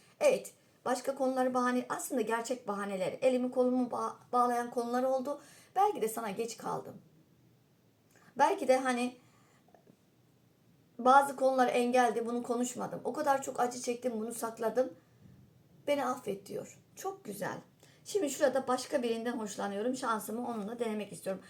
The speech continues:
Bir tane daha kart almak istiyorum. Gerçek mi? Burada tarotlardan bu grup. Diğer partnerin, eşin, sevgilinin oldu. Burada olma ihtimali de var. Şimdi "Bunu neden söyledin?" dedim. Gerçekten böyle mi?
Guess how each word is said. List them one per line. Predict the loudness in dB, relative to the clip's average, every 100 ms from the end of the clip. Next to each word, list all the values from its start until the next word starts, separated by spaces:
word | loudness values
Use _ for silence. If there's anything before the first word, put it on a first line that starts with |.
| -14 -6
Bir | -4
tane | -2 -2 -2 -4
daha | -4
kart | -4 -4 -4
almak | -6 -6 -10
istiyorum. | -16 -6 -2 -2 -4 -10 -20 _ _ _
Gerçek | 0 2 0 -2
mi? | -2 -4 -6 _ _ -18 -4
Burada | -2 -2 -4 -8 -14 -20 -20 -20 _ _ _ _ _ _ _ _ _ _ _ _ _ _ _ _ -20 -20 -10
tarotlardan | -6 -4 -4 -4 -4 -4 -4
bu | -4
grup. | -2 -2 -4 -20 -6
Diğer | 2 2 4
partnerin, | -2 -2 -4 -4
eşin, | -6 -8
sevgilinin | -4 -2 0 -2 -2
oldu. | -4 -2 -4 -4 -18 -6
Burada | 0 6 6
olma | 6
ihtimali | 2 -2 0 2 0
de | -2 -2
var. | -4 -6 -16 _ -14 -14 -16 -20 -20 _ -20 -20 -20 -10
Şimdi | -2 0
"Bunu | 2 0
neden | 0 -2 -2
söyledin?" | 0 0 0 -2 -2
dedim. | -2 -4 -6 -12 2
Gerçekten | 2 4 0 0 -2 2
böyle | 4 4
mi? | 2 0